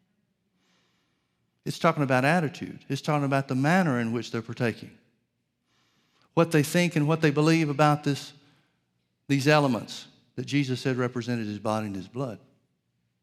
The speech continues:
"Wherefore, whosoever shall eat this bread and drink this cup of the Lord unworthily shall be guilty of the body and the blood of the Lord. But let a man examine himself,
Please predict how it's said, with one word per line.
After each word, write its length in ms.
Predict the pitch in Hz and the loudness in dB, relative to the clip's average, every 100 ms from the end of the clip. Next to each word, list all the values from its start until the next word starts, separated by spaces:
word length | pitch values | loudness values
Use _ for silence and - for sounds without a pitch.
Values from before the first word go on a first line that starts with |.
| _ _ _ _ _ - - _ | _ _ _ _ _ -20 -20 _
"Wherefore, 380 | 180 180 175 160 | 2 6 4 6
whosoever 440 | 180 175 175 160 | 6 6 2 2
shall 220 | 156 160 | 0 4
eat 120 | 165 165 | 4 4
this 160 | 160 | 0
bread 300 | 160 165 165 | 2 4 6
and 100 | 147 | 4
drink 220 | 147 160 | 2 2
this 160 | 160 156 | 2 2
cup 200 | 165 156 | -2 -2
of 40 | 143 | 0
the 80 | |
Lord 220 | 143 151 147 | 2 2 4
unworthily 580 | 143 156 202 156 151 | 2 2 2 2 0
shall 220 | 156 151 143 | 0 0 0
be 100 | 139 | 0
guilty 380 | 135 170 165 | 2 2 2
of 100 | 135 | 0
the 80 | 127 | -2
body 440 | 110 151 160 165 165 | 2 4 4 2 2
and 120 | 135 | 0
the 60 | |
blood 240 | 123 139 160 | 2 2 2
of 100 | 156 | 2
the 80 | 156 | 0
Lord. 320 | 123 123 127 - - - | 2 0 -2 -10 -20 -2
But 120 | 156 | 2
let 180 | 165 196 | 6 6
a 60 | 185 | 6
man 200 | 185 185 | 6 4
examine 480 | 156 170 214 202 | 4 4 4 4
himself, 560 | 175 135 - 120 127 | 2 2 2 2 2